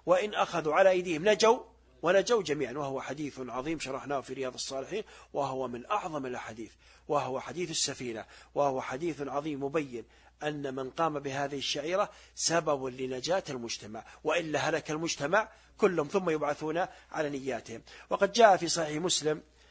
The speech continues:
وهو حديث مشهور، قال فيه النبي عليه الصلاة والسلام: "فمن أنكر فقد سلم". والحديث معروف مشهور. وقد جاءت آية في سورة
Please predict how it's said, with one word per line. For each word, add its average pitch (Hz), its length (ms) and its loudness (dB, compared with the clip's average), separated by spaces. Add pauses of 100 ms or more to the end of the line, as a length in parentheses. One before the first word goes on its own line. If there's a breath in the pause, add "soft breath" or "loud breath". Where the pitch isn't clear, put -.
(300 soft breath)
وهو 127 260 -2
حديث 139 260 -6
مشهور، 160 460 0 (260 loud breath)
قال 151 240 6
فيه 147 240 -2
النبي 143 340 -4
عليه 135 220 -4
الصلاة 143 440 0
والسلام: 147 440 0 (220 loud breath)
"فمن 226 340 6
أنكر 233 640 8 (360)
فقد 139 380 -6
سلم". 110 460 -10 (720)
والحديث 165 380 -6
معروف 131 400 -6 (220)
مشهور. 123 380 -8 (1500 loud breath)
وقد 170 560 8
جاءت 185 380 6
آية 156 280 2
في 139 140 -6
سورة 147 340 0